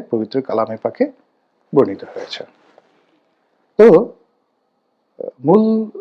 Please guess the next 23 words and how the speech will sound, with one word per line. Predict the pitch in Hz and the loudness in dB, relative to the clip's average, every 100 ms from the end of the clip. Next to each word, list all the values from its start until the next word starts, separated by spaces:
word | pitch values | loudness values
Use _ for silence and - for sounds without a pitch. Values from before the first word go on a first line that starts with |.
| - _ 277 285 196 208 175 143 | -20 _ -16 -12 -12 -10 -2 0
আলোচনা | 123 - 120 107 | 0 -2 -4 -2
যাওয়ার | 101 98 104 | -2 -2 -4
আগে | 160 277 _ _ _ _ _ | -6 -6 _ _ _ _ _
খুব | 220 - | -4 0
সংক্ষেপে | 135 - 117 113 - _ _ _ _ 120 | -2 -2 -6 -6 -10 _ _ _ _ -6
আজকের | - - 113 | -4 -4 -2
এই | 110 | -2
আলোচনার | 107 - 170 180 | -4 -6 -6 -4
প্রেক্ষাপটটা | 135 - 104 - 143 98 | -4 -4 -8 -8 -8 -8
বলে | 85 - | -16 -20
নিই। | _ _ _ _ _ _ _ _ _ _ _ _ _ - | _ _ _ _ _ _ _ _ _ _ _ _ _ -4
সেটি | 180 226 214 | 0 2 4
হলো, | 202 220 240 - _ - 139 | 4 4 -2 -12 _ 0 2
আপনি | 131 190 190 127 | 2 -2 -2 -2
যদি | 135 131 - - _ _ - | 0 -2 -6 -12 _ _ -12
স্বাধীন | - 123 117 - | -4 -2 -4 -8
হতে | 120 101 | -10 -8
চান, | - 101 135 220 _ _ _ _ _ _ _ _ _ _ _ _ _ _ _ - | -8 -6 -10 -16 _ _ _ _ _ _ _ _ _ _ _ _ _ _ _ -6
স্বাধীনতা | 139 139 139 135 | -2 0 2 0
উপভোগ | 117 127 135 - | -2 -4 -6 -6
করতে | 117 - - | -14 -12 -8
চান, | 107 120 151 _ _ _ _ _ _ _ _ _ | -6 -8 -14 _ _ _ _ _ _ _ _ _
তাহলে | - 143 | -4 2